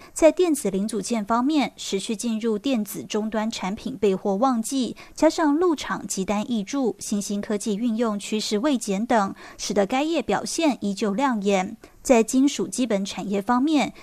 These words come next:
用钢产业用料需求小幅回温，但国内营建钢材销售因为缺工而导致出货受到影响。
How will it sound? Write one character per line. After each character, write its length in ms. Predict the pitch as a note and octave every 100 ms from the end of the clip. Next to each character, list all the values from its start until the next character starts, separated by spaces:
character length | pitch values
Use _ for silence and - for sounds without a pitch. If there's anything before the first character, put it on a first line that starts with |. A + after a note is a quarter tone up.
| -
用 200 | F#4 E4
钢 200 | D4 D#4
产 260 | D#4+ A3 G#3+
业 160 | B3 A3
用 200 | A3+ A3
料 140 | G3+
需 220 | - D#4
求 300 | - F#3+ F#3+
小 180 | - F#3+
幅 240 | - G3
回 220 | G3 G3 G3+
温， 340 | C4 C#4+ D#4 - -
但 200 | B3+ A3+
国 200 | G3 G3
内 200 | B3 B3
营 240 | - G3 A3
建 240 | B3+ G#3+
钢 220 | A#3 D#4
材 240 | - F#3+ F#3+
销 240 | B3+ C4+
售 280 | - E4 A3+
因 100 | G3+
为 140 | G#3
缺 240 | F3+ - C#4
工 320 | D#4 D#4+ E4
而 240 | - F#3+
导 200 | G3 E3+ -
致 200 | - F3+
出 300 | - C4+ C#4
货 260 | D4+ A#3
受 220 | - G#3
到 180 | G3 F3
影 160 | E3+ F3
响。 400 | - G3 F3